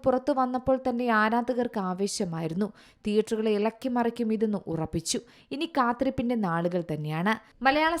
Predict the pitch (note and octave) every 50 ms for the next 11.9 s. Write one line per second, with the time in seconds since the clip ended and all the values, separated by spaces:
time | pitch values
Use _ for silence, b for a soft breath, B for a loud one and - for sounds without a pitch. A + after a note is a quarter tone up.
0 | E4 E4+ D#4 D4+ D4 D4 C#4 C4+ B3+ B3+ B3 - - D4 C#4+ C4+ C#4+ B3+ C4 B3+
1 | B3 A#3+ - - _ B3 A#3+ B3 C4 C4 - - C4 B3 A#3+ B3 A#3+ A#3+ - -
2 | G#3+ - - A#3 A3 A3+ B B B B B _ B3+ B3+ B3+ C4 C4 C4 C#4+ D4
3 | C#4+ C#4+ - C4 C#4 C4+ C4 B3+ A#3+ A#3 B3 B3 A#3+ A#3 A#3 A#3 - A3+ G3+ G3+
4 | G3+ - - B3 A#3+ - A#3 A3 G3+ F#3+ F3 - - - - A3+ - G#3 F#3 -
5 | - - F3+ F3 F3 F3+ E3+ D#3+ D3+ D#3 D#3 D#3+ F#3+ G3 F#3+ b b b b b
6 | b b _ G3+ G3+ G3+ G3+ G#3 G3+ - A3 A3 G#3+ - - - G#3+ G#3+ A3 A3+
7 | A3+ A#3+ A3+ - A#3+ A3+ A3 - A#3+ A3 G#3+ G#3 G3+ G3+ G3+ A3 A3+ - A#3+ A#3
8 | A3 G#3+ G3+ G3+ G#3+ A3 A3+ G#3+ G#3+ A3 G#3+ G#3 G3 G#3 G#3+ - - _ - B3
9 | B3+ B3 A#3+ A#3+ A#3 - - G3+ G#3 G#3+ A#3 A#3+ B3 C4 A#3+ B3 B3 A#3 A#3 A#3
10 | A3+ A3+ A#3 A3+ - - F#3 F#3+ G3+ G#3 G3+ A3+ A#3 A#3 A#3 A3+ - - A#3 F#3
11 | E3 b b b b b _ B3+ B3+ B3+ C4 C4 C#4+ C4+ A#3+ B3 A#3 G#3